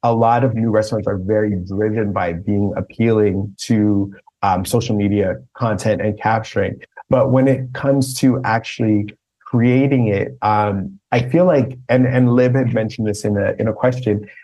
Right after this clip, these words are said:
that, you know, sometimes it might be me speaking about the experience, other times it's just some trending audio. Um, I feel like if the content,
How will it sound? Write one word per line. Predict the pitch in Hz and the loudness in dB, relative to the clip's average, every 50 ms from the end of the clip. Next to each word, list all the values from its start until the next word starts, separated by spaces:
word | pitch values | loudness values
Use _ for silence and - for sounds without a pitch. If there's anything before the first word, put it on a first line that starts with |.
| _ _ _ | _ _ _
that, | 123 113 104 - - 120 | 0 0 0 0 0 0
you | 123 113 | 2 2
know, | 107 101 | 2 0
sometimes | - 123 117 - 113 107 104 104 104 101 104 | 0 0 -2 0 0 0 0 0 0 0 -2
it | 107 104 | 0 0
might | 104 101 95 | 0 0 0
be | 104 107 101 | 0 0 -2
me | 104 104 98 | -2 -4 -6
speaking | - - - 147 151 127 127 147 143 135 | -10 -10 -6 -4 -4 -2 0 0 0 2
about | 120 123 123 113 | 2 2 0 0
the | 123 120 | 0 -2
experience, | 113 - - - 120 120 120 113 107 - | -2 -4 -4 -2 0 0 0 0 -2 -2
other | - 110 110 107 | -2 0 0 -2
times | 104 - 107 110 107 104 98 98 | -2 -4 -4 -4 -4 -4 -4 -6
it's | 92 92 | -6 -6
just | - 101 92 - | -6 -8 -8 -6
some | - 101 98 | -4 -6 -4
trending | - - 104 101 101 98 - | -4 -2 -2 -2 -2 -2 -2
audio. | - 117 120 123 120 120 123 123 120 117 117 117 120 - - - - - - _ - | 0 0 2 2 2 2 2 4 4 2 2 0 -4 -10 -18 -20 -20 -20 -16 _ -2
Um, | 117 113 110 110 110 110 107 - - | 0 0 2 2 0 0 -2 -2 -2
I | 127 120 | -2 -2
feel | - - - 151 170 185 | -2 -2 0 0 2 2
like | 196 180 151 131 - - - - - | 4 2 2 0 -2 -8 -12 -6 -2
if | 123 123 120 123 - - - - - | 0 0 0 -2 -4 -12 -18 -12 -8
the | 120 113 120 | -4 -4 -4
content, | 123 - - 131 135 131 127 127 - 131 127 127 127 127 - | -4 -4 -4 -2 0 0 0 0 0 0 0 0 -2 -8 -14